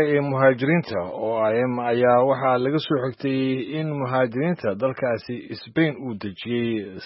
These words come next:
sanadkii tegay ee labada kun iyo siddeed iyo tobanka tiradoodu ay gaarayso konton iyo toddoba kun laba boqol iyo konton, iyadoo maalin walbana isku celis ahaan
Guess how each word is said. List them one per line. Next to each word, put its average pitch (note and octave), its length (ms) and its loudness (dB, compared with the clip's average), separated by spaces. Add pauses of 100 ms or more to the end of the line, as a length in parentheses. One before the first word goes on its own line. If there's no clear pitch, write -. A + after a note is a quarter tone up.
sanadkii C#3+ 560 -2 (100)
tegay C#3+ 260 -2 (140)
ee A#2 100 -2
labada A#2+ 460 0
kun C3+ 160 -8
iyo A#2+ 80 -4
siddeed B2+ 340 -4
iyo B2 240 -4
tobanka C#3+ 380 -4
tiradoodu C3+ 500 -2
ay A#2+ 160 -2
gaarayso C3+ 460 4 (640)
konton A#2+ 360 -2
iyo A#2 280 -2
toddoba A#2 320 -4
kun C#3 160 -6
laba B2+ 240 0
boqol B2 400 -2
iyo A#2+ 600 -4
konton, A2+ 440 -4
iyadoo A2+ 360 -4
maalin A2+ 360 0
walbana A2+ 340 -2
isku G#2 200 -10 (100)
celis A2 240 -6 (160)
ahaan C3+ 400 0